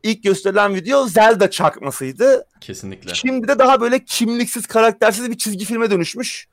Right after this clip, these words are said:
Speaker 2: Ben sana
Speaker 1: Hangisi
Speaker 2: söyleyeyim
Speaker 1: daha
Speaker 2: mi
Speaker 1: kötü
Speaker 2: kim
Speaker 1: bilemedim
Speaker 2: neydi?
Speaker 1: yani.
Speaker 2: Ee, abi ben Sirius Sam havası aldım. Gerçekten bir Sirius Sam
Speaker 1: <laughs>
Speaker 2: ciddiyetsizliği
Speaker 1: Çizgi film
Speaker 2: hissettim
Speaker 1: selliği var,
Speaker 2: yani.
Speaker 1: evet.
Speaker 2: Evet, sanki yani bu arada ş-, e, yani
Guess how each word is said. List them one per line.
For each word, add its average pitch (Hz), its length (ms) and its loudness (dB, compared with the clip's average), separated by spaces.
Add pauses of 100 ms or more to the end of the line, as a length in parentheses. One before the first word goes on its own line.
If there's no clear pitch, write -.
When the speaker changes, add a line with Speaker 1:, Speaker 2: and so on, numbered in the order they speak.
Speaker 2:
Ben 113 140 0
sana 226 80 6
Speaker 1:
Hangisi 262 220 2
Speaker 2:
söyleyeyim 185 220 2
Speaker 1:
daha 196 100 8
Speaker 2:
mi 180 80 -4
Speaker 1:
kötü 190 100 -4
Speaker 2:
kim 139 140 -6
Speaker 1:
bilemedim 147 280 2
Speaker 2:
neydi? 139 140 -2
Speaker 1:
yani. 123 200 -4
Speaker 2:
Ee, 123 340 -2
abi 139 380 0
ben 139 120 2
Sirius 156 400 -8
Sam 160 340 -4
havası 135 360 -4
aldım. 107 340 -2
Gerçekten 131 580 0
bir - 60 2
Sirius 156 360 -2
Sam 180 340 2 (320)
Speaker 1:
<laughs> - 340 -16
Speaker 2:
ciddiyetsizliği 175 760 0
Speaker 1:
Çizgi 190 120 -4
film 196 80 4
Speaker 2:
hissettim 180 260 6
Speaker 1:
selliği 196 140 2
var, 170 160 6
Speaker 2:
yani. 151 140 2
Speaker 1:
evet. 139 220 2
Speaker 2:
Evet, 170 320 2
sanki 147 380 -2 (100)
yani 131 400 -2 (480)
bu 143 200 -2
arada 220 460 -6
ş-, - 200 -10 (200)
e, - 20 -20 (560)
yani 131 360 -2